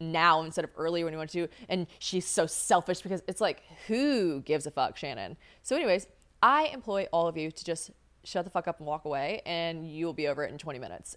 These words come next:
and you and your sister will have the best time ever. I had, like, one of my favorite vacations ever with my sister, and her wife was there, and she's just wonderful. I have, like,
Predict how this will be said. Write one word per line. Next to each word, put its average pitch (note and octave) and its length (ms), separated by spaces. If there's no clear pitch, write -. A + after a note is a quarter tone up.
and E3 580
you D#3+ 180
and D#3 80
your C#3+ 80
sister D#3 320
will D#3 140
have D#3+ 120
the C#3 60
best C3 180
time C#3+ 100
ever. - 180
I F#3 60
had, G3+ 260
like, G#3 200
one F3 140
of E3+ 60
my E3+ 100
favorite D3+ 240
vacations D3 400
ever C#3 160
with C#3 140
my A#2 80
sister, - 400
and E3 460
her F3 160
wife D3+ 200
was D3+ 120
there, D3 200
and D3+ 140
she's D3+ 180
just D#3 120
wonderful. D3 380
I E3+ 60
have, F3+ 120
like, A3 200